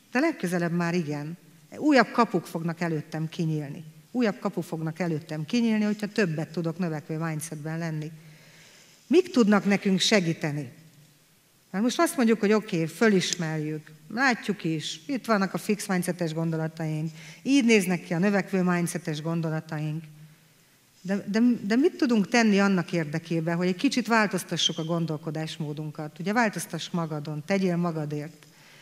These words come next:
Három nagyon fontos eszközünk vagy módszerünk van. Ebből az első, amiről most már sokat beszéltünk ma,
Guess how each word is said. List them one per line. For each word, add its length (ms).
Három 440
nagyon 300
fontos 600
eszközünk 560
vagy 160
módszerünk 720
van. 280
Ebből 220
az 120
első, 380
amiről 300
most 180
már 120
sokat 280
beszéltünk 680
ma, 300